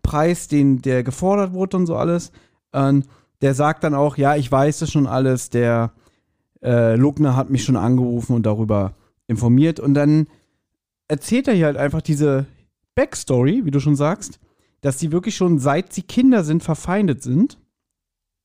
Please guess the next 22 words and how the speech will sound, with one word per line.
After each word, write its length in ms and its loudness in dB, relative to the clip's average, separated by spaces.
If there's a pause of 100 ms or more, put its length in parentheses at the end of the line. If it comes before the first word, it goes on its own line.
(480)
Äh, 460 -4
wie 140 -4
gesagt, 300 0
es 100 -8
sind 220 2
sechzig 560 -4
Jahre 440 0
und 140 2
die 80 0
haben 260 2
irgendwie 360 0
als 260 -6
Kinder 360 4
im 140 4
Hof 260 2
gespielt. 720 -4 (840)
Sie 160 0
haben 180 2
Indianer 680 2
gespielt. 640 -8 (420)
Und 240 -4
dabei 640 0